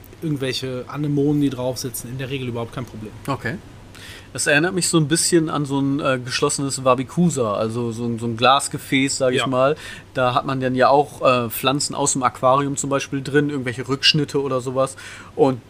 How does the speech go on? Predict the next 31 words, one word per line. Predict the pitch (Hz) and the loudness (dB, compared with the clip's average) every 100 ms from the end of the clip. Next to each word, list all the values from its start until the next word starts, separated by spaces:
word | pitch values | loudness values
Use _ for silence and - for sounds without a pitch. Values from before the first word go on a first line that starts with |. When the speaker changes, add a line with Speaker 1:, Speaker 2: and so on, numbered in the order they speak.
| - | 0
Speaker 2:
allein | 131 135 | 2 4
durch | 143 135 | 2 -4
die | 131 | 0
Luftfeuchtigkeit | 147 160 - 151 - 139 - 135 | 0 0 4 4 4 -2 2 2
halten | 131 139 139 | 2 -2 -4
sie | 127 | -6
sich | 131 127 | -8 0
ja | 131 | 2
dann | 120 117 | 2 2
auch | 135 156 160 | 4 2 4
noch. | 175 226 - - | 0 0 -8 -8
Speaker 1:
Ja, | 156 | -4
Speaker 2:
Ja, | 131 143 | -2 0
stellen | 147 143 | 2 2
Speaker 1:
genau. | 139 | 2
Speaker 2:
sich | 139 | -2
dann | 135 131 | -2 0
wahrscheinlich | 123 - 131 135 | 0 2 0 -2
meistens | 120 127 - 135 - | 0 0 0 -4 -4
von | 131 | -2
dem | 123 117 | -2 -2
Submersen, | 117 151 175 139 139 | 0 -2 0 -2 -2
also | 120 117 | -4 -6
dem | 113 117 | -6 -4
Unterwasserwuchs | 147 156 135 131 127 127 135 | -2 0 2 2 -2 -6 -6
auf | 123 | -6
den | 120 | -4
Emersenwuchs | 113 139 151 143 147 135 151 - | 0 2 4 2 0 -2 -4 -2
über | 165 143 135 | 2 2 4
Wasser | 143 127 - | 2 0 2
um, | 143 190 | 6 6